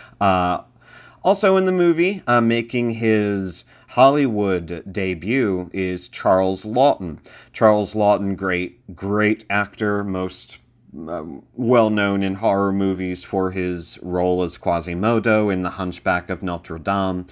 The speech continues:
won an Oscar, um, as Henry the Eighth for, uh, The Private Life of Henry the Eighth.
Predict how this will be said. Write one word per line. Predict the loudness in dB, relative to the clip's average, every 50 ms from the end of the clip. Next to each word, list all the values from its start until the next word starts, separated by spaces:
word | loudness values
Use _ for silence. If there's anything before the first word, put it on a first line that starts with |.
| -20 -20 -20 -20 -14
won | _ -2 0 0 0 0
an | 0 0
Oscar, | 0 -2 -2 -6 -10 -4 -2 0 0 0 0 -2 -6 -10 _ _
um, | -2 0 2 2 2 0 -2 -4 -6 -6
as | -8 -6 -6
Henry | -6 -4 -2 -2 -2 -4
the | -2 -4 -6 -4 0
Eighth | 2 2 2 2 0 -6
for, | -14 -8 -6 -4 -4 -2 -4 -4 -6 -8 -8 -6
uh, | -4 -4 -4 -4
The | -6 -10
Private | -10 -4 -2 -2 -2 0 -4 -8 -8
Life | -8 -8 -6 -6 -8 -10 -12
of | -18 -16
Henry | -12 -12 -10 -10 -8 -8
the | -6 -4 0 0
Eighth. | 0 0 -2 -4 -12